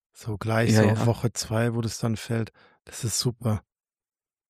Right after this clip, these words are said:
Speaker 1: Ähm,
Speaker 2: Das hat schon alles seine, seine innere Logik. Aber wirklich rechtfertigen, sich selber gegenüber noch, noch, äh, leichter als anderen gegenüber vielleicht, aber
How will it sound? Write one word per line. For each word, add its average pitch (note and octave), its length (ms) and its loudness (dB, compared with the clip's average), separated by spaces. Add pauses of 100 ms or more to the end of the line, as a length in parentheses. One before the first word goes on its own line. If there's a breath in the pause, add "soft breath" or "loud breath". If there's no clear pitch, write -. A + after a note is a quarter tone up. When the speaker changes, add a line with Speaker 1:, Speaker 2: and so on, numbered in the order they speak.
(200)
Speaker 1:
Ähm, G#2+ 460 0
Speaker 2:
Das - 180 -6
hat A2 100 -2
schon A#2 140 4
alles A2 300 4
seine, A2 340 4
seine A2 260 4
innere A2 340 4
Logik. A2 460 0
Aber G#2+ 300 4
wirklich B2 400 4
rechtfertigen, A2+ 720 2 (400 loud breath)
sich - 300 4
selber C3+ 380 8
gegenüber A#2 600 6
noch, A#2 440 4
noch, A2 420 4
äh, - 240 2
leichter - 500 2
als - 180 0
anderen A#2 300 4
gegenüber A2+ 420 4
vielleicht, A#2 500 0
aber G#2 240 0